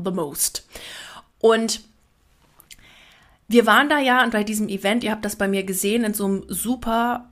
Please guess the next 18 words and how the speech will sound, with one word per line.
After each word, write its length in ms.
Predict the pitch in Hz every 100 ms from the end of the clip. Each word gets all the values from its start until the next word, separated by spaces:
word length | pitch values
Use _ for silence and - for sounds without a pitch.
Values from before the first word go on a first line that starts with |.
| _
coolem 460 | - - 240 240 214
Hotel, 640 | 202 - 185 180 262 247
was 400 | 202 190 190 - -
wirklich 640 | 175 190 233 233 220 -
einfach 240 | 196 196 196
schon 180 | 208 196
alleine 320 | 190 190 190
Freude 420 | - - 240 294
gemacht 380 | 247 226 226 -
hat, 100 | 214
es 120 | 196
anzusehen, 600 | - 220 220 208 202 196
Freude 380 | 196 185 208 240
gemacht 380 | 214 202 208 202
hat, 120 | 185
es 140 | 196
zu 160 | - 190
betreten 560 | 180 - 202 208 202